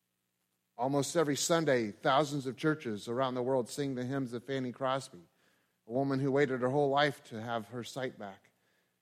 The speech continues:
And through the centuries, millions of people have been blessed because God allowed her to continue on.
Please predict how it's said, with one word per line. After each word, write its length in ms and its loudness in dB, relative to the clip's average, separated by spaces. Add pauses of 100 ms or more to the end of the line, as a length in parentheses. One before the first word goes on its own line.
(400)
And 100 -6
through 140 0
the 100 -2
centuries, 600 0
millions 340 0
of 80 -6
people 320 -4
have 120 -2
been 160 -4
blessed 440 -4
because 580 -6
God 220 0
allowed 420 -2
her 140 -8
to 100 -14
continue 540 -10
on. 180 -20